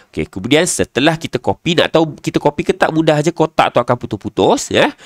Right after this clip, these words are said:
Pergi semula ke di F empat tadi, pada ruangan name, item yang pertama,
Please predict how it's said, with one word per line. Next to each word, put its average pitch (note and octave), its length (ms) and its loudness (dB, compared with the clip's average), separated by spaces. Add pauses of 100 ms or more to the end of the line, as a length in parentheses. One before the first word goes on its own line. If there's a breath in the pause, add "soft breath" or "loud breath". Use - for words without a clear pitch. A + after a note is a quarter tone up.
(260 loud breath)
Pergi F#3 260 2
semula C#3 300 2
ke - 100 2
di A2 160 0
F G#2 220 0
empat - 260 -2
tadi, F3 240 0
pada E2+ 320 -2
ruangan F3 380 2
name, D3 320 2 (320)
item D#3+ 340 0
yang C3+ 80 -2
pertama, F#2+ 480 2